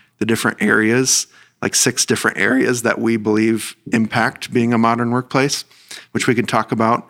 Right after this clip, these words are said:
But let's just kinda give some context around what is it more than just technology? Again, if I'm just getting a managed service provider to give me accounts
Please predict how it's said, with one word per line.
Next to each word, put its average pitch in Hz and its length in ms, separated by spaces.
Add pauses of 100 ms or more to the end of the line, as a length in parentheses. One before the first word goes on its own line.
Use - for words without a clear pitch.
But 117 180
let's 127 260
just - 440
kinda 120 240
give 113 520
some 110 360
context 117 680
around 110 520 (260)
what 135 220
is 139 140
it 127 120
more 113 280
than 107 180
just - 420
technology? 107 960 (220)
Again, 110 360 (220)
if 127 140
I'm 113 180
just 120 280 (440)
getting 120 440
a 113 80
managed 120 360
service 120 280
provider 110 400
to - 100
give 117 140
me 113 120
accounts - 560